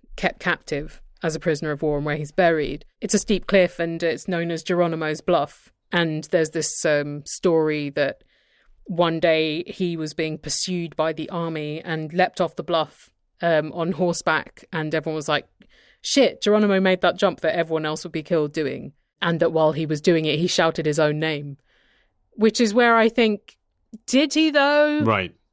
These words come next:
Speaker 1: Was he doing that so the army knew who, like, had just, um, dicked them around?
Speaker 2: But was that sequence depicted in the film Geronimo? Because then the innocent explanation that they went to see that film, you know, even though it's not exactly a nice thing to make a joke about,
Speaker 1: Yeah.
Speaker 2: still works, doesn't it?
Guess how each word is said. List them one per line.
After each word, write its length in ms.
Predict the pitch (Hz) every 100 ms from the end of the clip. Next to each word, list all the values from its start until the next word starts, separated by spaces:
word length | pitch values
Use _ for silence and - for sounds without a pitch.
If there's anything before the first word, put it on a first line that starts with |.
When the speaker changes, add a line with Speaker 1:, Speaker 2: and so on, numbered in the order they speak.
| -
Speaker 1:
Was 160 | 226
he 100 | 247
doing 220 | 226 240 226
that 140 | 214
so 140 | - 208
the 120 | 208
army 260 | 208 208
knew 420 | 202 202 196 196 - -
who, 260 | 208 202 196
like, 460 | 190 180 180 - -
had 160 | 190 175
just, 320 | 185 - -
um, 440 | 185 175 180 185 - -
dicked 200 | 190 -
them 120 | 185
around? 500 | 180 190 208 214 - _ -
Speaker 2:
But 80 | 214
was 220 | 226 220
that 200 | 214 165
sequence 400 | 202 170 180 -
depicted 480 | 165 170 170 151 147
in 200 | 151 139
the 80 | 120
film 340 | 170 139 123
Geronimo? 560 | 127 127 151 95 90 98
Because 320 | 110 113 104
then 240 | 127 113
the 140 | 110 123
innocent 280 | 117 117
explanation 640 | 110 113 - 104 104 104 101
that 60 |
they 80 | 101
went 180 | 107 110
to 80 | 104
see 140 | 120
that 220 | 104 104
film, 380 | 101 92 90 90 -
you 80 |
know, 80 | 131
even 160 | 117 107
though 80 | 104
it's 140 | 104
not 260 | 107 - -
exactly 380 | 104 107 98 101
a 60 |
nice 220 | 98 101 -
thing 140 | 101
to 80 | 101
make 120 | 98
a 40 |
joke 180 | 220 208
about, 360 | - 90 180 - _ -
Speaker 1:
Yeah. 180 | 214 220
Speaker 2:
still 260 | - 175 - -
works, 420 | 131 104 95 92
doesn't 240 | - 113
it? 120 | 95